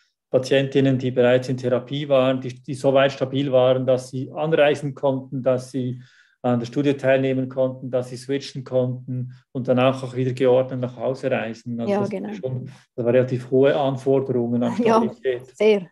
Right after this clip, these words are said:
Speaker 2: sehr, ja.
Speaker 1: Hm, gut, merci.
Speaker 2: Ja.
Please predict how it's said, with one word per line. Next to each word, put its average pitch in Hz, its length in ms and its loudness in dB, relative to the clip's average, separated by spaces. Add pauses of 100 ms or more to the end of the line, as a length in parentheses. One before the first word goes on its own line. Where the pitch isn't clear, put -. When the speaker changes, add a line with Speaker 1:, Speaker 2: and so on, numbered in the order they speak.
(100)
Speaker 2:
sehr, 202 380 -2 (180)
ja. 208 260 -4 (1200)
Speaker 1:
Hm, 165 240 -4
gut, 165 180 -2
merci. 139 240 -8 (460)
Speaker 2:
Ja. 247 180 4